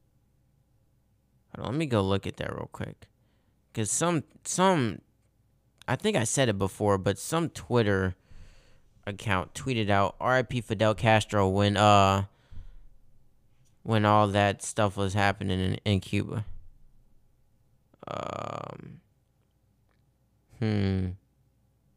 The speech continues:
Let me, Black Lives Matter.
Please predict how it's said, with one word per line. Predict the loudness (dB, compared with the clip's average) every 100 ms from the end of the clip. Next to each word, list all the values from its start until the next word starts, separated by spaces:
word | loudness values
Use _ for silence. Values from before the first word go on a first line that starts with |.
| _ _ _ _ _ _ _ _ _ _ -18
Let | -8 -6 -6
me, | -6 -4 -2 -2 -2 -2 -6 -10 _ _ _ _ _ _ _ _ _ _ _ _ _ _ _ _ _ _ _ _ _ _ _ _ _ _ _ _ _ -18
Black | -14 -14 -14
Lives | -16 -14 -16 -18
Matter. | -16 -16 -16 -18